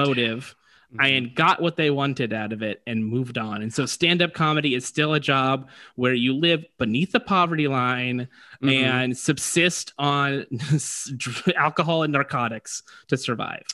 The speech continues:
Speaker 2: And some people sell out stadiums, and that's just,
Speaker 1: Yeah.
Speaker 2: you know, the way
Speaker 1: Yeah.
Speaker 2: it is. <laughs>
Speaker 1: And they're
Speaker 2: I,
Speaker 1: like,
Speaker 2: I
Speaker 1: "Oh, you're,
Speaker 2: guess.
Speaker 1: you're still, you're still working, uh, Chattanooga, Tennessee's fucking Chuckle Hut, whatever it's called.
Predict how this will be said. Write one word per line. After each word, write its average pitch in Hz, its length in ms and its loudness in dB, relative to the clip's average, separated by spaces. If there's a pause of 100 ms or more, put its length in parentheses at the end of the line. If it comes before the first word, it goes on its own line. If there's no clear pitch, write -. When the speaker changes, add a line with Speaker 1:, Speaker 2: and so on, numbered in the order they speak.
Speaker 2:
And 123 120 4
some 135 180 4
people 147 280 2
sell 160 220 2
out 165 180 -2
stadiums, 113 680 -2 (160)
and 120 120 0
that's 131 300 0
just, 151 340 0
Speaker 1:
Yeah. 185 40 4
Speaker 2:
you 160 60 4
know, 143 360 4
the 156 120 6
way 135 220 6
Speaker 1:
Yeah. 170 140 6
Speaker 2:
it 170 80 2
is. 190 600 0 (100)
<laughs> - 140 -4
Speaker 1:
And 156 140 8
they're 165 80 8
Speaker 2:
I, 165 40 6
Speaker 1:
like, 165 180 2
Speaker 2:
I 247 120 6
Speaker 1:
"Oh, 277 60 6
you're, 254 180 4
Speaker 2:
guess. - 200 -4
Speaker 1:
you're 185 140 6
still, 226 520 2
you're 170 180 0
still 220 240 2
working, 202 520 2
uh, 175 180 2
Chattanooga, 190 560 2
Tennessee's 185 1000 -2
fucking 165 460 -2
Chuckle 185 600 -2 (220)
Hut, 202 300 2 (100)
whatever 185 480 0
it's 190 180 -6
called. 196 380 -2